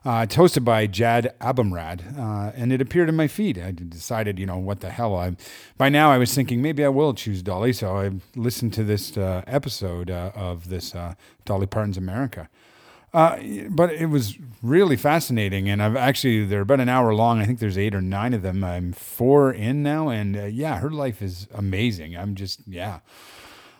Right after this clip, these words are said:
Um, I th-, I think I'm totally becoming infatuated with Dolly Parton. <laughs> I, if you can't tell. Damn it, if she isn't one of the most interesting female artists I've ever researched, to be honest. Like, I'm in love with Dolly. I don't know. Yeah.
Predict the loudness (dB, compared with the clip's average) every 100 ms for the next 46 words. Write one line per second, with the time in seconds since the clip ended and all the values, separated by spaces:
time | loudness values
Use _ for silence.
0 | _ 2 2 2 -2 -6 -18 -20 -20 _
1 | -2 -2 -4 -14 _ _ -6 -4 0 0
2 | 2 2 2 0 2 0 0 0 0 0
3 | -2 -4 -4 -4 -4 -4 -4 -4 -4 -6
4 | -6 -10 -12 -14 -14 -4 -2 -2 -8 -8
5 | 0 2 2 0 2 2 2 2 2 2
6 | 2 2 2 2 2 2 4 2 2 2
7 | 0 -2 -2 -2 -4 -2 0 2 2 0
8 | -2 -4 -4 -6 -6 -4 -2 -2 -2 -2
9 | -6 -10 -12 -10 -10 -10 -14 -14 -12 -10
10 | -10 -14 -12 -8 -4 -2 -2 -4 -6 -6
11 | -4 -2 0 0 0 -2